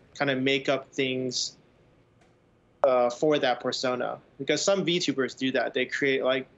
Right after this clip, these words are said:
they, they'll play that cosplay character, and then they'll have a voice, they'll have a backstory, and then everything they reply with or interact with the fans i-,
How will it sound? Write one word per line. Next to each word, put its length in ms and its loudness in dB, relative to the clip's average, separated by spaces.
they, 200 0
they'll 180 0
play 240 0
that 200 2
cosplay 480 0
character, 560 0
and 140 0
then 220 0
they'll 100 2
have 200 0
a 40 -2
voice, 560 2
they'll 220 2
have 160 0
a 40 -4
backstory, 920 2
and 120 -2
then 300 2
everything 460 2
they 380 4
reply 560 2
with 460 0
or 200 2
interact 440 2
with 100 -6
the 60 -6
fans 480 -2
i-, 140 2